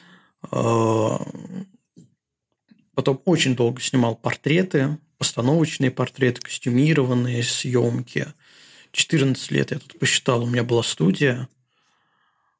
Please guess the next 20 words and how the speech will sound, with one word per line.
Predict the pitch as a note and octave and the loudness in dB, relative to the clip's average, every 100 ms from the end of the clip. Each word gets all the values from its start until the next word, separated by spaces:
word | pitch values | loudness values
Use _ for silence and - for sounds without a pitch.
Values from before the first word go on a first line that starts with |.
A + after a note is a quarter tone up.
| _ - | _ -8
Э, | |
ну, | - - B2+ B2+ - B2+ | -2 0 0 -2 0 -2
такой | - - - | -2 -4 -2
прям | - B1+ - - _ _ _ | 0 -2 -2 -10 _ _ _
<laughs> | D#3 - _ _ _ _ _ | 0 0 _ _ _ _ _
ма-, | E3 C#3 C#3+ | -2 0 2
мастер | C#3 D3+ - C3 | 2 0 0 -2
на | C3+ | -2
все | - | 0
руки. | C#3+ - C#3 - | 0 0 -6 -4
<laughs> | |
Мастер-ломастер. | C3+ D3 D3 C#3 C#3+ C#3 C3 B2+ A#2+ - - - - - - - _ _ D3+ C3 C#3 - - | 0 4 4 2 0 0 2 2 -2 -8 -18 -16 -6 -4 -4 -8 _ _ -10 -10 -12 -16 -2
Но | C#3 D3 - | 0 2 2
самое | F#3 E3 - | 2 2 2
забавное, | C#3+ D3 A#3+ F3+ | 0 2 4 4
наверное, | C3 C3 C3+ B2+ | 4 2 2 0
во | |
всём | - C#3 F3+ | 0 2 2
этом, | G#3+ C#3+ | 2 0
когда | B2 B2 C3+ | 0 -2 -2